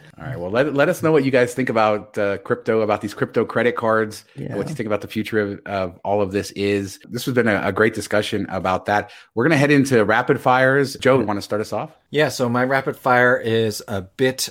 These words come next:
Speaker 3: self-centered. Chase is launching their Sapphire Lounge Network, and it sounds like the first one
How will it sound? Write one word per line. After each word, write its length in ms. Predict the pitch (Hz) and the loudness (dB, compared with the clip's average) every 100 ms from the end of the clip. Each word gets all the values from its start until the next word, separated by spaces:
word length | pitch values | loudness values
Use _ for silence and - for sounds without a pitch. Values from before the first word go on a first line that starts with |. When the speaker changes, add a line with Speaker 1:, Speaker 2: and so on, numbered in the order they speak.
| - | -8
Speaker 3:
self-centered. 840 | - 139 135 - 131 127 165 151 | -4 -2 -2 0 0 0 -2 -2
Chase 420 | - - 139 139 - | -6 -4 -4 -4 -4
is 340 | 117 113 98 | -2 -2 -4
launching 680 | 107 110 123 123 131 117 117 | -4 0 0 -2 -4 -4 -4
their 360 | 107 110 104 101 | 0 2 2 0
Sapphire 500 | - 107 120 113 107 | -2 0 4 4 4
Lounge 320 | 104 104 - | 2 -2 -4
Network, 400 | 110 104 110 - | -4 -2 -2 -4
and 260 | 98 95 90 | -8 -8 -8
it 80 | 85 | -8
sounds 320 | - 117 120 | -2 -2 0
like 240 | 117 110 | -2 -2
the 80 | 104 | -6
first 320 | - 110 101 | -6 -6 -4
one 220 | 107 104 | -4 -6